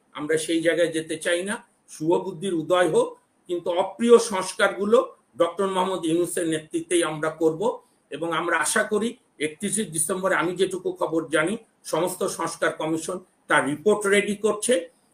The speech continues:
এবং আমি বিশ্বাস করি আগামী সপ্তাহের মধ্যে পলিটিক্যাল অ্যাডভাইজার্স কাউন্সিল হবে, যেখানে বিএনপি, জামাত, গণতন্ত্র মঞ্চ, ডান, বাম, মধ্য, উত্তর, যারা, আহ,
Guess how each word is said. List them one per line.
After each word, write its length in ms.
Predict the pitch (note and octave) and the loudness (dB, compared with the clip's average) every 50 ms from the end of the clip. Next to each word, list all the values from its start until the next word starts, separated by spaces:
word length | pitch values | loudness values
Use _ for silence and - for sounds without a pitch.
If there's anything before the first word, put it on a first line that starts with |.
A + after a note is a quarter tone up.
| _ - | _ -2
এবং 260 | D3+ D#3+ E3+ F3+ F3 | 0 0 2 2 2
আমি 400 | D#3 E3+ F#3 G3 G3+ G3 G3+ - _ | 0 0 0 0 -2 -4 -8 -12 _
বিশ্বাস 440 | C3 C3 E3 E3+ - - A3 G#3+ - | -10 -6 -6 -4 -2 -2 -2 -2 2
করি 200 | - A3+ G3+ G#3+ | 4 4 6 6
আগামী 340 | F#3 E3 D#3+ F3 F3+ F#3 F3+ | 6 6 6 4 2 2 0
সপ্তাহের 440 | - - G#3+ G#3+ - - G#3+ G3+ F#3 | 0 0 0 2 4 4 4 4 4
মধ্যে 280 | E3 C#3 A#2 G#2+ - - - _ _ _ _ _ | 2 -2 -4 -6 -10 -12 -14 _ _ _ _ _
পলিটিক্যাল 600 | E3+ E3+ E3+ E3 - G3 - G3+ F#3+ F3+ F3+ F3+ - - _ _ | 2 2 2 2 2 -2 0 2 2 2 2 0 -4 -10 _ _
অ্যাডভাইজার্স 720 | - C#3+ C#3+ B2 - G3 G#3 G#3+ - - G#3 G3 - - - | -4 -4 -4 2 4 6 6 6 6 4 2 2 2 -2 -2
কাউন্সিল 440 | - D3+ E3 F3 - - A3+ G#3 G3 | -2 -2 -2 -2 -2 -2 0 2 2
হবে, 400 | G3+ G#3 G#3+ A3+ A3+ - - - _ _ - | 4 4 4 2 2 0 -6 -16 _ _ -2
যেখানে 360 | D3+ E3 D#3+ F#3+ F#3 F#3 F3 | -2 0 0 0 0 -2 -2
বিএনপি, 640 | B2+ B2 D#3 E3+ F3+ F3+ E3+ - F#3 F#3 F3+ D3+ - | -2 -2 0 0 2 0 0 -4 -6 -6 -8 -2 0
জামাত, 360 | E3 D3+ D#3 D#3+ F3 F3 F3 E3 - | 0 2 2 2 0 0 -2 -2 -4
গণতন্ত্র 560 | D3+ D#3 E3 D#3+ - F3 E3 E3 D#3+ E3+ E3 | -2 -2 -2 -2 -2 -2 -4 -2 0 0 0
মঞ্চ, 320 | D#3+ D#3+ D#3 D#3+ D#3 E3+ E3+ D#3+ D#3+ | 0 0 -2 -4 -2 -2 -2 -2 -2
ডান, 400 | - C#3+ D3+ D#3 D#3 E3 E3 D3 | 0 0 2 2 2 2 0 -2
বাম, 460 | B2+ A#2 C#3+ D3+ D#3+ D#3+ D#3+ D#3+ - - _ _ _ _ B2+ | -2 0 2 2 4 2 2 -2 -6 -12 _ _ _ _ -12
মধ্য, 340 | D3 D3+ D3+ - - - | -10 -10 -10 -2 0 2
উত্তর, 560 | F#3 E3+ D#3 D#3 D#3 D#3 - _ F3 F3+ F#3+ F#3+ - - - - _ _ | 2 4 2 0 -4 -8 -2 _ 2 2 2 0 -6 -16 -20 -20 _ _
যারা, 280 | - - D3 D3+ D#3+ E3 | 0 2 4 6 6 6
আহ, 520 | E3+ D#3+ - - - - - - C3+ C#3 | 6 4 2 -2 -8 -14 -8 -6 -6 -6